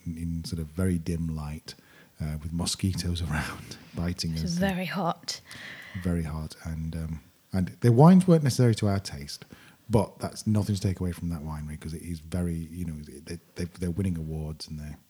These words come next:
Speaker 2: She gave us a fantastic experience as well. Like, that it
Speaker 1: Yes.
Speaker 2: was miles away from where we came from in terms of her enthusiasm and wanting to share with us ra-, rather than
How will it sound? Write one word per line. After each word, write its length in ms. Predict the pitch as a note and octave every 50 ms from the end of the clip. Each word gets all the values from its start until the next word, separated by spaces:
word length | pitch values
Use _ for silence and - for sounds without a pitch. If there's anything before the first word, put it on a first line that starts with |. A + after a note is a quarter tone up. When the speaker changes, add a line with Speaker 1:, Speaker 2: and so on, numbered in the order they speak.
| _ _ -
Speaker 2:
She 140 | - - A3+
gave 160 | - A#3+ A#3+
us 60 | A3
a 40 | G3 E3+
fantastic 520 | - F3+ F3 E3 - F3 D#3+ - - F3+
experience 600 | - - - - - A3 A3 G#3+ G3 - - -
as 80 | D#3+ E3
well. 260 | F3+ F#3+ F3+ F3 E3+
Like, 200 | - F3+ F3 -
that 80 | - F3+
it 60 | F#3
Speaker 1:
Yes. 80 | F#3+ F#3
Speaker 2:
was 220 | F3+ F3 E3+ - - - - - - - _ -
miles 500 | G3+ G3+ G#3 G#3 G#3 G#3+ G#3+ G#3+ G3 F#3+
away 240 | F3 E3 E3 D3+
from 200 | D3 - - D#3+ E3
where 120 | D#3+ D#3+
we 80 | D3+ D#3+
came 220 | - - E3+ E3 D#3+
from 160 | - - E3
in 80 | E3
terms 380 | D#3+ - - D#3+ E3+ E3 D#3 -
of 260 | E3 E3+ E3+ D#3+ - - _ _ _ _
her 140 | - G3 F#3+
enthusiasm 840 | F3+ E3+ E3 - - - F3 F3 E3+ - E3+ D#3 D#3 D#3+ - - E3
and 120 | D#3 E3
wanting 220 | E3+ E3+ E3+ E3+ E3+
to 100 | - E3
share 360 | - - - - F3 D#3+ D#3 D#3+
with 140 | D#3 D#3 -
us 220 | D#3+ D#3+ D#3 D#3+
ra-, 220 | - D#3+ D3+ C#3 E3
rather 240 | E3 E3 D#3+ E3 E3+
than 260 | E3+ E3+ E3 D#3+ D#3+